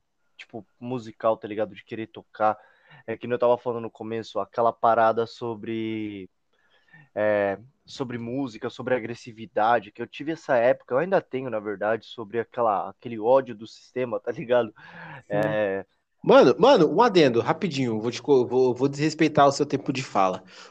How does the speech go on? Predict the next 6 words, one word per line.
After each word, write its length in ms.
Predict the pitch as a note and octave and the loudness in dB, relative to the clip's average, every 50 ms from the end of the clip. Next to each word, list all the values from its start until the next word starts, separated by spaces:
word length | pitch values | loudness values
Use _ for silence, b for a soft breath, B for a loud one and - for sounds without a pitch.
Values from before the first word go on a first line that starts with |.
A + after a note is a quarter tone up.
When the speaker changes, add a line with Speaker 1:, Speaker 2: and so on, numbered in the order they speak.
| b b _ _ | b b _ _
Speaker 3:
O 60 | - | -10
Felipe, 840 | - - - G3+ D#3+ C3+ B2+ B2+ D3 E3+ F3 - A#2 G#2 F2 - - _ _ _ _ _ _ _ _ _ _ _ _ _ _ - - _ _ _ _ _ _ _ | 0 4 6 6 8 8 8 6 6 6 4 2 0 0 0 -4 -12 _ _ _ _ _ _ _ _ _ _ _ _ _ _ -20 -20 _ _ _ _ _ _ _
ele 1160 | - A#2+ C3 C#3 C#3+ C#3 C#3 C#3 C#3 C#3 C#3 C3+ C3+ C3 C3 B2+ B2 A#2+ A#2+ A2+ A2+ G#2+ - - | 2 4 6 8 8 8 8 8 8 8 8 8 8 8 8 6 6 6 6 4 4 2 0 -6
foi 420 | - - - - - - C#3 C#3+ D#3+ | -14 -18 -16 -14 0 4 6 8 10
um 80 | F3 | 8
rockstar 880 | E3+ C3+ D3 D3+ D3+ - A2+ - - - A#2+ B2+ D3 F3 F3 - - - | 8 8 6 4 4 2 -4 -2 2 4 6 6 6 6 4 0 -8 -18